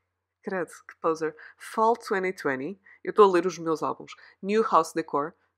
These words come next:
que é literalmente a minha casa, que tem trezentos e vinte e oito pins, oh meu, e catorze secções. What?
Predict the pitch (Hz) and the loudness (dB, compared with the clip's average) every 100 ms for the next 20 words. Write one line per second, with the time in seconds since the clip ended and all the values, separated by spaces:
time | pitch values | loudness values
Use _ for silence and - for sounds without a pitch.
0 | _ - 156 - 165 147 143 143 143 147 | _ 2 2 2 -10 -8 -6 -8 -10 -10
1 | 147 143 135 151 - 170 - 220 226 269 | -8 -8 -8 -8 -8 -6 -2 0 2 0
2 | 285 226 233 269 - 233 233 _ 220 196 | -2 -2 0 -2 0 -2 -2 _ -8 -8
3 | 165 - 196 196 190 196 196 226 226 190 | -10 -10 -8 -8 -8 -10 -2 -2 -2 -6
4 | 180 - 180 - 143 147 - - 165 175 | -6 -10 -10 -8 -8 -8 -12 -6 -6 -6